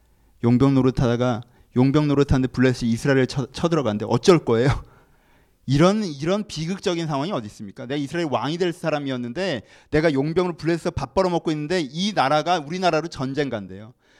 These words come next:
그 전쟁엔 차마 참여할 수 없어서 집에 갔더니 무슨 일이 벌어졌어요? 도적대들이 와서 자기의 가족과 식솔들을 다 잡아갔어요. 그리고 자기 부하들도 이제 "다윗 때문에 내 인생 망쳤다"고 자기를 죽이려고 달려듭니다.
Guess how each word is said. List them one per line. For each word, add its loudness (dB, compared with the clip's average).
그 2
전쟁엔 2
차마 2
참여할 0
수 -4
없어서 -2
집에 -4
갔더니 0
무슨 -8
일이 -4
벌어졌어요? -6
도적대들이 -4
와서 -4
자기의 -12
가족과 -12
식솔들을 -14
다 -12
잡아갔어요. -16
그리고 -12
자기 -8
부하들도 -10
이제 -14
"다윗 -8
때문에 -10
내 -8
인생 -10
망쳤다"고 -16
자기를 -18
죽이려고 -10
달려듭니다. -16